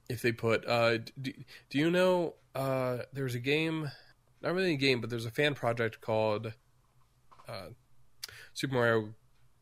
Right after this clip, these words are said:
Crossover, where they, t-, they,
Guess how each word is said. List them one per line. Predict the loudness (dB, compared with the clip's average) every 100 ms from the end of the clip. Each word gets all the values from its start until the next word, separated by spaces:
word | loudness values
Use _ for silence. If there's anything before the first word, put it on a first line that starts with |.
| _ -12 -12 _ -18 -18 -16 0
Crossover, | 2 2 0 0 -4 -8 _ -20 -20 _ _ -20 -20 -18 -10
where | -4 -4
they, |
t-, | -2 -4
they, | -4